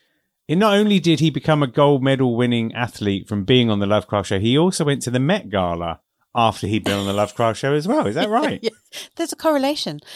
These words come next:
Speaker 1: I'm not
Speaker 2: Uh,
Speaker 1: saying
Speaker 2: and
Speaker 1: we're
Speaker 2: he did, you know
Speaker 1: transformative, but
Speaker 2: Well, he did say, he did say there is something in it. He did. If you listen to, um, the second time we talked to Tom,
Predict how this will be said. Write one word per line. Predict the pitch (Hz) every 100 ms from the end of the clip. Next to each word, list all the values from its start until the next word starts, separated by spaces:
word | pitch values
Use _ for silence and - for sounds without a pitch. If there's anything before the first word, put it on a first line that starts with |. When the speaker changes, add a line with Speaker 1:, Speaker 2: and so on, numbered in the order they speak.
| - -
Speaker 1:
I'm | 226
not | 233
Speaker 2:
Uh, |
Speaker 1:
saying | 143 160
Speaker 2:
and |
Speaker 1:
we're | 151
Speaker 2:
he | 147
did, | 156 135
you | 147
know | 143 110
Speaker 1:
transformative, | 90 82 -
but | 95 87 - - 285
Speaker 2:
Well, | 381 539 494 - -
he | 311 330
did | 392 -
say, | - 427 359 165
he | 196
did | 254 285 -
say | 311 339 196
there | 165 208 214
is | 254
something | - 247 226 247 233
in | 277
it. | - -
He | 202
did. | 240 254 170
If | 170
you |
listen | 226 262 254
to, | - 226 - 226
um, | 208 214 - 453 359
the | 240
second | - 320 - 240
time | 214 180
we | 175
talked | - 175 -
to |
Tom, | - 175 175